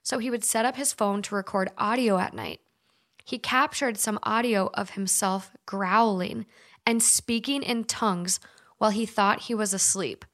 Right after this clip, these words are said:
but we wrote it off as him just trying to scare us and weren't really concerned. But he continued to tell us stories of strange happenings in his house.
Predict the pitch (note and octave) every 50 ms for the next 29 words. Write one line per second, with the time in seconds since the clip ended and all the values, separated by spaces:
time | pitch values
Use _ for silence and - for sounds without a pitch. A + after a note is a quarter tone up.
0 | _ _ _ _ _ _ _ _ _ _ - A3 G#3+ A3+ A3 G3+ G3 G3 G3 A3+
1 | B3+ - - G#3+ G3+ G3+ G3+ G3+ - - - - G3+ F#3 - - - G3 F#3+ G#3
2 | G#3 G3+ G3 - - - - F#3 F#3 F#3 F#3 F3+ F3 - - - - - - E2+
3 | - - - - - - _ _ _ _ _ _ _ _ _ _ _ _ _ _
4 | - G#3+ A3 G#3+ G#3 G3+ G3+ - - G3+ F#3+ F#3 F#3 - F#3+ F#3 - - C3+ C3+
5 | - - - _ _ _ _ _ _ _ _ _ _ _ _ _ - A3+ A3+ G#3+
6 | - - - - G#3 - A3 G#3+ G#3 - G#3+ G#3+ A3 A#3+ A#3+ C4+ B3+ - A3 G3
7 | F#3+ F#3 F#3 F#3 - - - - A#3+ C4+ C#4 B3+ G#3+ G3+ G3 F#3+ - - G#3 F#3+
8 | - - - - G#3 G3+ G#3+ A#3 B3+ - - - G#3 G#3 - G3+ G3+ G3 G3 G3
9 | - - F#3+ F#3 F3+ - - - D4 D4 - - A3 - - -